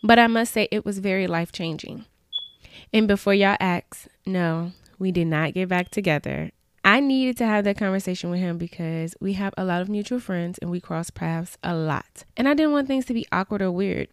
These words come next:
So I felt for the sake of the both of us, we needed to put everything on the table, get whatever closure we need to ensure that he knew we weren't getting back together. Because I already knew we just weren't right for each other in a relationship type of way, even though we were good friends.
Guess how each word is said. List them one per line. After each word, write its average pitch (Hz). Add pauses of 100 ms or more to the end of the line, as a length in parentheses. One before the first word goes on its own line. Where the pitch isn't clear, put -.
(240)
So 202
I 226
felt 233
for 208
the 202
sake 185
of 226
the 254
both 180
of 175
us, 170 (300)
we 233
needed 226
to 220
put 202
everything 220
on 214
the 214
table, 190
get 190
whatever 180
closure 196
we 190
need 180 (280)
to 302
ensure 277
that 220
he 233
knew 214
we 190
weren't 180
getting 170
back 156
together. - (340)
Because 214
I 262
already 220
knew 180 (160)
we 208
just 302
weren't 185
right 170
for -
each 180
other 165
in 170
a 160
relationship 156
type 156
of 151
way, 151
even 330
though 320
we 311
were 285
good 262
friends. -